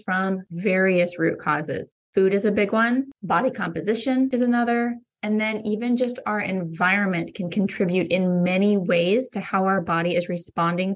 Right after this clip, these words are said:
to and achieving various levels of blood sugar control. Cortisol and stress and how our body is managing stress and coping are big contributors to the insulin effect aside from food.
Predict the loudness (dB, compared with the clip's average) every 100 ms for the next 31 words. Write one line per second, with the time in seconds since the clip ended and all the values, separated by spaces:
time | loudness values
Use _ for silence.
0 | -4 0 2 0 -4 -14 -4 0 2 0
1 | 0 -2 2 2 2 -2 -2 0 0 2
2 | -2 -4 -4 0 0 0 -2 -4 0 -2
3 | -2 -4 -4 -4 -2 -2 -2 -6 _ -10
4 | 0 0 2 2 2 0 -4 -8 0 0
5 | 0 -6 -4 2 2 2 0 -2 -4 -8
6 | -4 0 2 2 0 -6 -2 -4 -4 -10
7 | -18 _ -8 -8 -2 0 0 0 -2 -4
8 | -8 -12 0 2 2 2 2 2 2 0
9 | 0 0 0 0 -2 -4 -6 -4 -6 -4
10 | -2 -2 -2 0 0 0 -12 -14 -4 -2
11 | 0 0 0 -2 -2 0 -2